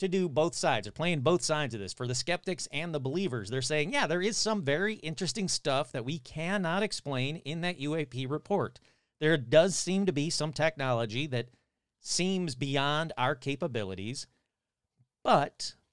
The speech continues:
it doesn't necessarily mean it's aliens. It could be just, you know, spy, or not spy, but, like, you know, secret black ops kind of stuff, that military grade stuff, if you will." They said that current reports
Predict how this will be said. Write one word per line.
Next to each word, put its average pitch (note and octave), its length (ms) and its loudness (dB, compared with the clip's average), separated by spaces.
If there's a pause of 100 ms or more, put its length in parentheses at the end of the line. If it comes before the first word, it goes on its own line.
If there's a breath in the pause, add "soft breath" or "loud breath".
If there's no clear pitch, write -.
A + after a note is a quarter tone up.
(760)
it B2+ 240 -2
doesn't F3 420 -2
necessarily D3 720 -4
mean B3+ 260 -2
it's C#3 140 -4
aliens. C3 380 -2
It B2 140 -10
could F3 240 0
be D#3+ 340 -2
just, D3+ 380 -4
you F#3 100 -8
know, E3 140 -2
spy, C#3 640 -4 (1300)
or C3+ 200 0
not C3 200 -4
spy, B2 360 -2
but, B2 160 -6
like, B2 200 -2
you C3+ 80 -6
know, A#2+ 120 -2
secret E3 640 -4
black C3+ 400 -2
ops D3 340 -4
kind B2+ 240 -4
of B2 60 -4
stuff, D3 460 -8 (260)
that C3+ 140 -4
military D3 760 -2
grade B2 400 -4
stuff, C3+ 340 -8
if F#2+ 140 -16
you F2+ 100 -12
will." D#2+ 280 -14 (760)
They - 80 -4
said F#3 180 0
that C#3+ 200 -2
current G#3 260 0
reports D#3 460 0